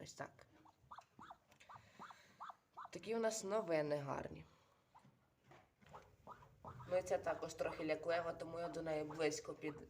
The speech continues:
е, підлазити не буду. Ось так вам її покажу. Вона вже також сидить, але ще, ну, не так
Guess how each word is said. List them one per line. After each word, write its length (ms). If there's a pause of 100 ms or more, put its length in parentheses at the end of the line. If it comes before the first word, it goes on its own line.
е, 300
підлазити 600
не 100
буду. 380 (640)
Ось 140
так 200
вам 160
її 120
покажу. 500 (760)
Вона 180
вже 360 (200)
також 320
сидить, 560 (380)
але 260
ще, 240 (380)
ну, 200 (520)
не 140
так 400